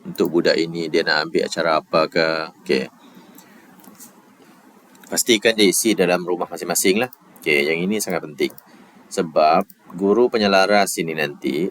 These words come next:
dia akan copy daripada nombor atlet ni sampailah ke hujung. Okey, sampai ke hujung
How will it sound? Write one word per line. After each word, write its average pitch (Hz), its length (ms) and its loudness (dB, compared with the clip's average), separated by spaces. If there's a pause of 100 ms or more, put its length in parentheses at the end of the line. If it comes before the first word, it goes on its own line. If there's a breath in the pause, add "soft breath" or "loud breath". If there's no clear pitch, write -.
(140)
dia 98 320 2
akan 101 720 0
copy 107 480 0
daripada 85 560 2
nombor 87 320 -2
atlet 87 320 -2
ni 92 160 -6
sampailah 110 1040 2
ke 78 160 -2
hujung. 76 720 -2 (560 loud breath)
Okey, 117 400 0
sampai 90 400 -2
ke - 80 -10
hujung 104 560 0